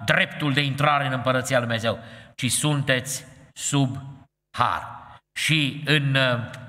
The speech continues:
Galateni, în capitolul cinci și versetul patru, spune Scriptura astfel:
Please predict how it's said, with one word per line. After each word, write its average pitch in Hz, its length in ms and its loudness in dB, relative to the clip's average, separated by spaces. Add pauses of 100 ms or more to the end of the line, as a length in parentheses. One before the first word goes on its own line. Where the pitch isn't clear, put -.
(640)
Galateni, 127 680 2
în 117 160 2
capitolul 110 640 -2 (420)
cinci 208 340 2
și - 160 0
versetul 120 640 0
patru, 185 720 0 (240)
spune 135 520 0
Scriptura 123 460 0
astfel: 170 560 2